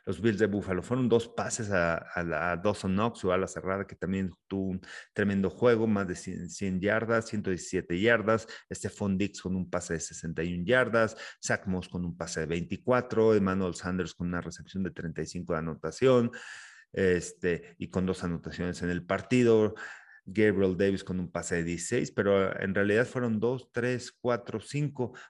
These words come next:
por lo menos cinco jugadas, cinco pases de más de veinte yardas, los que genera Josh Allen. Realmente ese clutch player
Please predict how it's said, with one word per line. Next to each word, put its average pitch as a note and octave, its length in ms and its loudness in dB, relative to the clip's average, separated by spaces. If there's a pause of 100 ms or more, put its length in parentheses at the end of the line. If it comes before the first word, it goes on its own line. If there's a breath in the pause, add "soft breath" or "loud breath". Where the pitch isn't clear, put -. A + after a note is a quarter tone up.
por A2 100 -4
lo A#2 100 2
menos D3+ 400 0
cinco F3 360 0
jugadas, C#3+ 640 -2
cinco B2+ 400 -4
pases A#2 280 -2
de G#2 100 -2
más G2+ 200 -2
de F#2+ 80 0
veinte F#2+ 400 -2
yardas, F2 400 -4 (360 loud breath)
los - 200 -10
que G2 100 -2
genera F#2+ 420 0
Josh F2 300 -2
Allen. D#2+ 280 -6 (260 loud breath)
Realmente G2+ 760 0
ese - 220 -6
clutch - 380 -4
player D3 420 4